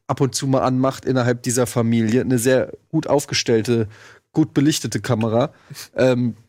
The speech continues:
und man dann da so ein, so ein, mal so einen Einblick bekommt in, in, in dieses Leben,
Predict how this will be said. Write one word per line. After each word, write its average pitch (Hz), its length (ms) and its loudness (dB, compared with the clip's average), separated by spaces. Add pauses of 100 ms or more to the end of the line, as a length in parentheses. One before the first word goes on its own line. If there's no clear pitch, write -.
(480)
und 143 120 2
man 147 160 2
dann 147 180 2
da 139 140 4
so 131 140 -2
ein, 131 260 0 (100)
so 127 160 0
ein, 117 280 -2 (500)
mal 131 280 0
so 127 120 0
einen 120 100 0
Einblick 143 480 -2
bekommt 123 440 -4
in, 117 260 -2
in, 120 340 -2
in 123 140 -2
dieses 113 320 -2
Leben, 127 520 0